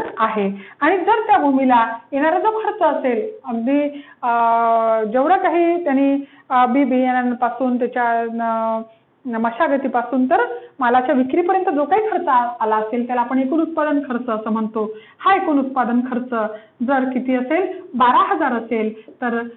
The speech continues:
त्यातून बारा हजार खर्च केला असता उर्वरित जो भाग आहे आठ हजार रुपये, हा आठ हजार रुपये म्हणजे काय राहील? त्या भूमीला प्राप्त होणारा कोणता खंड असेल? हा, अ, सकल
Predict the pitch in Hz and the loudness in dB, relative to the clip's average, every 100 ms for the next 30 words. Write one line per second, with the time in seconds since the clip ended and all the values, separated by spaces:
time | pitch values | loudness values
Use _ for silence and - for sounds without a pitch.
0 | _ 254 247 262 240 247 320 330 311 302 | _ -8 -2 2 2 2 0 -2 -4 -4
1 | 247 247 233 214 220 226 233 214 214 - | -6 -4 -4 -2 -4 -6 -4 -4 -4 -12
2 | _ 294 311 349 427 381 294 233 - 226 | _ -2 2 2 2 2 0 0 0 0
3 | 214 220 214 226 - _ 269 311 311 247 | 0 0 -2 -4 -14 _ 0 0 0 -2
4 | 220 190 214 202 - - _ 302 302 302 | -4 -4 -4 -6 -8 -20 _ -2 2 2
5 | 349 302 247 226 233 254 233 240 240 208 | 2 -2 -2 -4 -6 -6 -4 -2 -4 -4
6 | 208 - - 233 226 233 214 214 247 320 | -8 -16 -6 -2 -2 -4 -4 -2 0 0
7 | 349 - - 262 240 220 226 240 254 302 | -2 -6 -2 0 0 0 2 4 2 0
8 | - - - 254 269 262 - 285 233 208 | -4 -10 -8 0 0 0 -4 -2 0 -2
9 | 214 254 370 - - - 220 240 240 233 | -2 0 0 -4 -12 -6 -4 -4 -2 -2
10 | 220 240 254 339 403 - - - 240 220 | -2 -4 0 2 2 -4 -14 -6 0 0
11 | 226 - - 247 220 - 294 403 | 0 -8 -8 -2 0 0 2 4